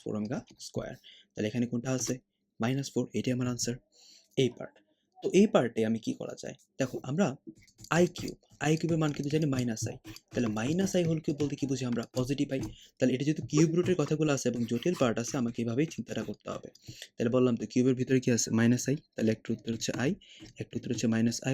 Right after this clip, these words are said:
ওমেগা, আর একটা হচ্ছে কি? মাইনাস আই ওমেগা স্কয়ার। তাহলে একটা যদি কোনো কারণে মাইনাস আই হয়ে যায়, তাহলে বাকি দুটো কি ছিল? এই দুইটা না? এই দুটো কি আছে? দুই নাম্বার অপশন আছে। এখন লাস্ট পার্ট। লাস্ট পার্ট হচ্ছে চার ঘাত মূল কীভাবে বের করতে পারি আমরা। এখানে কয়েকটা শর্টকাট আছে। শর্টকাট কি? দেখো,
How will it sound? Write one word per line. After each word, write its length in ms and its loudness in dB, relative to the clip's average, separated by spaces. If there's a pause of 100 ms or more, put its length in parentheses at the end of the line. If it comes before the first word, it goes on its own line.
ওমেগা, 200 0
আর 320 -8
একটা 120 -2
হচ্ছে 140 -4
কি? 100 -4
মাইনাস 360 -2
আই 80 2
ওমেগা 280 0 (540)
স্কয়ার। 280 -8 (520)
তাহলে 160 0
একটা 220 2
যদি 160 2
কোনো 200 2
কারণে 160 2
মাইনাস 340 2
আই 120 4
হয়ে 220 6 (100)
যায়, 200 0
তাহলে 200 2
বাকি 160 -2
দুটো 200 2
কি 60 -2
ছিল? 200 -4
এই 100 2
দুইটা 280 2
না? 40 2 (120)
এই 100 4
দুটো 180 6
কি 60 4
আছে? 220 0 (600)
দুই 100 0
নাম্বার 260 4
অপশন 280 0
আছে। 140 -6 (1120)
এখন 220 -2
লাস্ট 200 -8
পার্ট। 160 -8 (400)
লাস্ট 260 4
পার্ট 140 4
হচ্ছে 200 -2 (180)
চার 240 4
ঘাত 200 0
মূল 200 4
কীভাবে 260 -2
বের 140 -2
করতে 180 -10
পারি 140 -6
আমরা। 220 -10 (540)
এখানে 200 2
কয়েকটা 300 0
শর্টকাট 400 -4
আছে। 180 -12
শর্টকাট 400 -2
কি? 80 0
দেখো, 220 -2